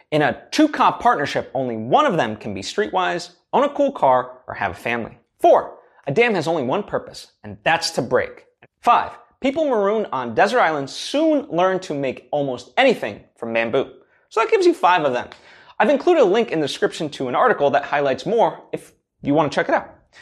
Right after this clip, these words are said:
The ones I mentioned might not seem so bad. And if done right, the cliches mentioned won't bother audiences that much.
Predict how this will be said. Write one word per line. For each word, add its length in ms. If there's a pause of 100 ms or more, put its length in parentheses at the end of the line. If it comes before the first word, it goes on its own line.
(420)
The 60
ones 200
I 80
mentioned 600
might 280
not 200
seem 260
so 180
bad. 340 (580)
And 80
if 120
done 180
right, 240 (320)
the 240
cliches 580
mentioned 580
won't 280
bother 320
audiences 600 (240)
that 180
much. 380